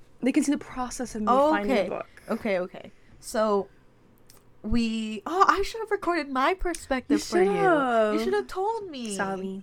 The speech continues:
Speaker 2: We got each other books. Like, we blind picked them for each other, I guess, right?
Speaker 1: Mm-hmm.
Speaker 2: And I got Archer's Voice, which is a book that's been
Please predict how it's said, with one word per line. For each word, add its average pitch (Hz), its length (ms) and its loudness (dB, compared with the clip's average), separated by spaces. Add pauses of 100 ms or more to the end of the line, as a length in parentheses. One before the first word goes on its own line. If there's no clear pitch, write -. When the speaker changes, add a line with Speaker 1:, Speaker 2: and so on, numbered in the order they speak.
(120)
Speaker 2:
We 233 180 -6
got 254 200 0
each 269 180 -6
other 240 320 -2
books. 160 400 -2
Like, 175 120 -6
we 180 140 -4 (560)
blind 180 500 2
picked - 240 6
them 147 180 -4
for - 140 -6
each - 160 -12
other, 156 240 -6
I - 100 -10
guess, 180 500 -6
right? 185 380 0 (220)
Speaker 1:
Mm-hmm. 226 600 -4 (380)
Speaker 2:
And 175 540 0 (160)
I 247 280 4
got 170 460 2 (160)
Archer's 185 440 -4
Voice, 170 920 -2 (240)
which 208 200 -2
is 196 120 0
a 190 60 2
book 185 220 2
that's 190 200 -2
been 175 240 -8